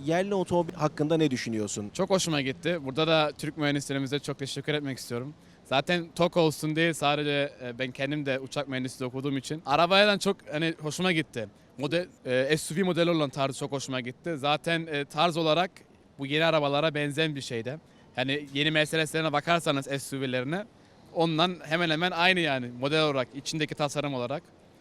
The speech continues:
Speaker 2: Hoşuma gitti. Bir de en çok hoşuma giden zaten o dış kameralar. Artık yeni arabalarda o dış kameralar var. Hani ayna kullanmıyorlar. O da çok süper bir şey bence.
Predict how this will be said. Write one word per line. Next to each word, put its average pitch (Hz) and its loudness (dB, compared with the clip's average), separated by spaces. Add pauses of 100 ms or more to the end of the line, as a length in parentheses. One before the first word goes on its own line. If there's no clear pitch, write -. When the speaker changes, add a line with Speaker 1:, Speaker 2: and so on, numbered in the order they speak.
(200)
Speaker 2:
Hoşuma 151 -4
gitti. 135 -6
Bir 143 -10
de 196 2
en 190 2
çok 190 -4
hoşuma 202 -4
giden 208 -4
zaten 156 -2
o 147 -2
dış 175 -4
kameralar. 131 -2 (480)
Artık 131 -4
yeni 156 2
arabalarda 156 2
o 151 0
dış 151 -6
kameralar 151 0
var. 156 -2 (360)
Hani 135 -6 (100)
ayna 143 0
kullanmıyorlar. 147 -4 (100)
O 143 -10
da 143 -4
çok - -12
süper 131 -6
bir 120 -12
şey 113 -12
bence. 104 -14